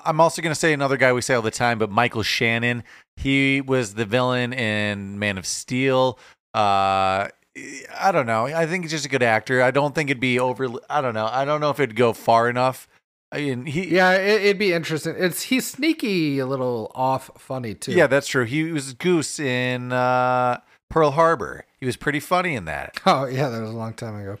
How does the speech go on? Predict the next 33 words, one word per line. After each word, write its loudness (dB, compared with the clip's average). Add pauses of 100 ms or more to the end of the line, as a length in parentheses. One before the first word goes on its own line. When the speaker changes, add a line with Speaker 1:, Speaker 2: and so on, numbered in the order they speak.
Speaker 2:
Yep. -8
Speaker 1:
Yeah, -2
so -2
he 2
has, 2
he -2
has 0
different -6
aspects -8
of -8
him. -10 (680)
Uh, 6
with -2
that, 4
let's -4
move -2
it 2
on 0
to -4
Bruce -4
Wayne. -4 (320)
Last 2
week, 0
I 2
kind -2
of -6
blew 0
my 2
big 0
one -2
with -2
Ethan -8
Hawke. 0